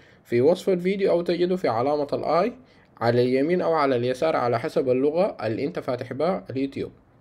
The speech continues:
هنبدأ أول خطوة إنه عشان نفتح الحساب بتاع سترايب إنه لازم أفتح ال في بي إن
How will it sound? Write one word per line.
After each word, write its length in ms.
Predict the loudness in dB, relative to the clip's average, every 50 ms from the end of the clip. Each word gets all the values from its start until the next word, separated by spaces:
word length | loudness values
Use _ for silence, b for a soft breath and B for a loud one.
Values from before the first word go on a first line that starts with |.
| _ _
هنبدأ 360 | -4 0 2 2 4 4 4
أول 280 | 6 6 6 4 2 0
خطوة 440 | 0 -2 -2 0 0 0 -2 -2 -6 -4
إنه 160 | -2 0 2
عشان 240 | 2 0 0 -2 -4
نفتح 280 | -4 -4 -2 -4 -4 -4
الحساب 400 | -6 -10 -12 -4 -2 -2 -2 -2
بتاع 220 | -2 -2 -2 -2
سترايب 420 | -2 -4 -4 0 2 2 2 2 0
إنه 160 | -2 -2 0
لازم 280 | 0 0 0 0 -2
أفتح 280 | -4 -4 -6 -8 -6 -6
ال 80 | -6 -4
في 180 | -4 -4 -2
بي 220 | 0 2 2 2 2
إن 100 | 0